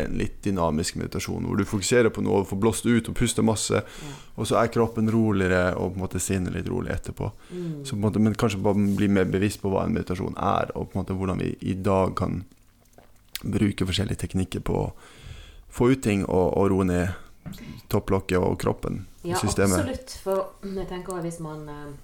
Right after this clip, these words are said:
Speaker 2: jeg underviser jo i vinyasa yoga, sant?
Speaker 1: Mm.
Speaker 2: Og der er jo det litt sånn, ehm, ja, man kan jo ta det på, på hvilket som helst slags nivå, men jeg tenker her må jo man gjerne praktisere lenge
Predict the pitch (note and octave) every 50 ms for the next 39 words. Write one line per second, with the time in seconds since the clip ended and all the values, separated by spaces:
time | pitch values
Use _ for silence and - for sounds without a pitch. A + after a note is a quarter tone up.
0 | - - - - - - - - E3+ E3 D#3+ D#3 D#3+ D3 D3 - - - - -
1 | - - C3+ C#3 - - - - - - A2 B2 B2 - - - - B2 C#3+ -
2 | - B2 A#2+ A2 - - - E3+ D3+ D#3 E3+ F3 D#3+ D3+ D3 D3+ D3+ - - -
3 | D3 C#3+ C#3 C3+ - - _ _ - - - - - _ _ _ - D3 C#3+ C#3+
4 | C#3+ C#3 C#3 C#3 C3+ C3+ C3+ C3+ C3 C3+ D#2+ D#2+ D#2 - - - - - - -
5 | - - - - - - - - - - - G#3 G#3+ A3 G3+ F3+ D#3+ D3 - E3
6 | D3+ C#3+ - D3+ D3 C#3 C3+ C3+ - C#3+ C#3 C3+ C3 - - C#3+ C3+ - C#3+ C3
7 | - C3+ C3 C#3 C3 - - - - C#3+ C3+ - - - - D3 C#3+ C#3 C#3+ D3
8 | E3+ F#3 F3+ E3+ E3+ D#3 D3+ D#3 D#3 C#3+ D3+ D3 E3 D#3+ D3+ D#3 F3+ G3+ F3+ D3+
9 | C#3 C#3 C#3+ D3 D3 - C#3 - - C#3 - - - E3+ D3 C#3 C3+ C3+ C3+ B2+
10 | C3 C3+ C#3+ C#3